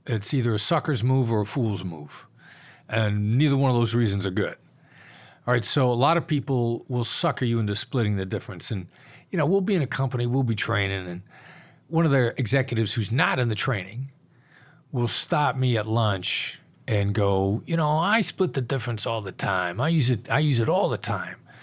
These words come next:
So what's wrong with that?" And I'll say, "Well, most people that split the difference just jack up the numbers that they want, put 'em way out of line, and it's actually a sucker move. They put, they got you back to where they wanted to be the whole time, but they, they're lying to you,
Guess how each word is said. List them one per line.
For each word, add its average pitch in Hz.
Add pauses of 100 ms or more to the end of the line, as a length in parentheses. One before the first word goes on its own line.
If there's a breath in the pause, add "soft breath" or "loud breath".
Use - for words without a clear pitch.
(480 loud breath)
So -
what's 180
wrong 139
with 92
that?" 92
And -
I'll 123
say, 120
"Well, 131
most 143
people 131
that 117
split -
the -
difference 107
just -
jack 120
up 117
the 120
numbers 104
that 110
they 101
want, 98 (280 loud breath)
put 135
'em 113
way 131
out 123
of 113
line, 98 (500 loud breath)
and 120
it's 110
actually 123
a -
sucker 117
move. 98
They 107
put, 127
they 117
got 120
you 117
back 101
to -
where 113
they 110
wanted 107
to 101
be 104
the 101
whole 95
time, 160 (520 loud breath)
but 120
they, 117
they're 110
lying 143
to -
you, 113